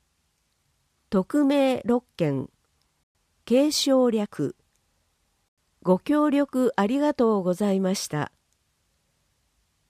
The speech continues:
淀川区社会福祉協議会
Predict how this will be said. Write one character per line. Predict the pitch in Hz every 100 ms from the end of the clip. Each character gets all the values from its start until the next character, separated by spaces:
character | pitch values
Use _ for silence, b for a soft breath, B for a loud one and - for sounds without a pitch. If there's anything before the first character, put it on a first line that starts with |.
| _ _ _ _ _
淀 | - 202 277 302
川 | 320 311 302
区 | - 196 -
社 | - 180
会 | 302 302 277
福 | 285 269
祉 | - -
協 | 254 247
議 | 233 233
会 | - 165 147 135